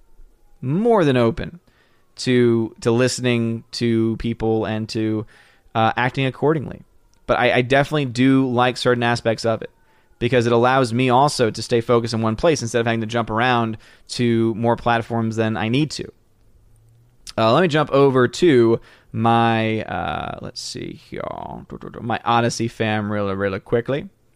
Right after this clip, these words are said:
Uh, Bigfoot the Hobbit posted a YouTube link.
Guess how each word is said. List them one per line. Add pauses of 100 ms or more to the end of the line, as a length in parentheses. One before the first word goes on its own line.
(1400)
Uh,
Bigfoot
the
Hobbit
posted
a
YouTube (100)
link.